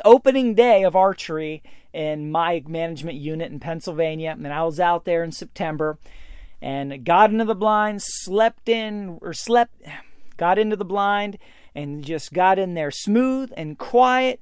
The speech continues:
got set up. Great day, sunny,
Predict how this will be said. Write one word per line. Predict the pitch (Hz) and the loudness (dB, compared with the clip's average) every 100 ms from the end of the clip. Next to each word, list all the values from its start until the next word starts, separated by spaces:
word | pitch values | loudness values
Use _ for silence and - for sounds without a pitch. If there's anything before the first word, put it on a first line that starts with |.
| - | -2
got | 202 208 | 2 2
set | - - 240 226 | 2 0 2 4
up. | 220 214 208 - - - - _ | 6 4 2 -8 -20 -20 -20 _
Great | 135 139 190 233 247 185 | -12 -4 2 2 2 2
day, | 214 214 214 208 185 - | 6 8 8 4 -4 -10
sunny, | - - 220 233 240 233 226 | -8 0 4 4 2 0 -4